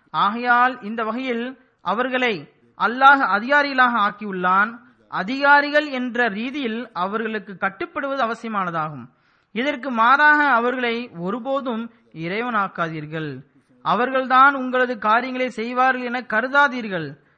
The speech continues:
சிலர் தனது மேலதிகாரிகளுக்கு முன்பு எவ்வாறு வரவேற்கவும் பரிமாறவும் செய்வார்கள் என்றால்,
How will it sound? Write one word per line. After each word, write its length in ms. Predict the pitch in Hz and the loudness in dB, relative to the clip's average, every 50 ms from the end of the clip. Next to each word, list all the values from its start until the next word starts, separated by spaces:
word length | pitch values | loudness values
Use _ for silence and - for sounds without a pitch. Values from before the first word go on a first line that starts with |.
| _ _ | _ _
சிலர் 600 | _ _ - 262 294 285 277 247 247 262 269 262 | _ _ -10 -4 0 2 4 4 4 2 0 -4
தனது 300 | - 240 226 240 226 233 | -4 -2 -2 -2 -2 -4
மேலதிகாரிகளுக்கு 960 | 214 202 208 240 254 254 226 214 233 233 233 226 226 233 220 208 185 - 214 | -6 -4 -4 -2 -2 -2 -2 -2 -2 -2 -2 -2 -2 -4 -6 -8 -8 -8 -8
முன்பு 440 | 202 196 208 208 247 233 175 147 - _ _ _ _ _ _ _ | -8 -6 -6 -6 -6 -6 -6 -8 -10 _ _ _ _ _ _ _
எவ்வாறு 720 | 165 175 196 208 214 277 285 277 269 262 262 254 226 196 | -6 -6 -6 -2 2 4 4 4 4 4 2 0 0 0
வரவேற்கவும் 680 | 175 175 190 233 262 269 247 233 202 233 226 226 220 196 | 0 0 0 0 -2 -4 -4 -4 -6 -8 -6 -6 -6 -6
பரிமாறவும் 420 | 170 175 196 233 240 233 233 233 220 | -6 -6 -4 -2 0 0 0 0 -2
செய்வார்கள் 500 | 202 - 185 180 185 190 190 185 175 175 | -8 -10 -8 -4 -2 -2 -2 -2 -4 -6
என்றால், 440 | 180 180 202 185 170 170 180 196 | -4 -2 2 2 2 2 0 -2